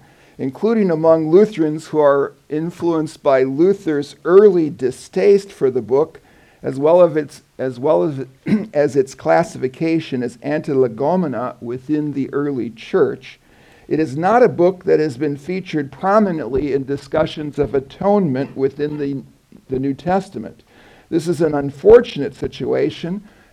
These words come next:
and I'm thankful for the organizers of this conference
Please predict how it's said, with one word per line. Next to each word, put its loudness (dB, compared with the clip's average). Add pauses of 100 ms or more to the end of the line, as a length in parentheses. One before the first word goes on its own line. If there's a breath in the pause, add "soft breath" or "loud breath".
and -6
I'm -2
thankful 0
for -2
the -2
organizers -2
of -10
this -6
conference -6